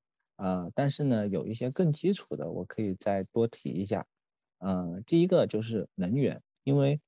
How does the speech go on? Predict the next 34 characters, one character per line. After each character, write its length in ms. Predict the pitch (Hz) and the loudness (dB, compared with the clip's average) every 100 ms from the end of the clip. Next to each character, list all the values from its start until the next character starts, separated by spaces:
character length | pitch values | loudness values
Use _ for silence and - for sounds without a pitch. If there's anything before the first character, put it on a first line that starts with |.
| - | -4
我 100 | 95 | 2
们 120 | 113 | 4
要 120 | 117 | 4
维 180 | 95 117 | 2 0
持 160 | 127 | 0
一 60 | 120 | 0
个 100 | 113 | 2
元 220 | 95 107 | 2 2
宇 60 | 104 | 0
宙， 180 | - 92 | -2 -4
它 180 | - 123 | -2 -2
的 120 | 113 - - - | -2 -6 -14 -2
所 180 | 90 - | -2 -2
需 240 | - 127 | -4 2
要， 120 | 135 - - _ - | 2 0 -12 _ -10
所 200 | - 104 | 0 0
需 140 | - | 4
要 140 | 131 117 | 2 2
消 240 | - 139 | 0 2
耗 100 | 151 | 2
的 80 | 117 | 2
能 180 | 90 80 | 0 -2
源 260 | 135 98 95 | 0 0 -4
是 160 | - | -8
很 160 | 104 160 | -10 -10
大 200 | - 101 85 | -4 -4 -4
的。 100 | - _ _ _ _ _ - | -8 _ _ _ _ _ -2
呃， 440 | 107 98 95 107 _ _ - | 0 0 -2 -4 _ _ -2
而 200 | 101 127 | 2 2
现 320 | - 190 165 | 2 4 4
在 220 | 151 170 | 4 4
呢， 180 | 131 87 | 4 2
就 140 | 87 95 | -2 -4
是， 340 | - 92 85 | -2 -2 -4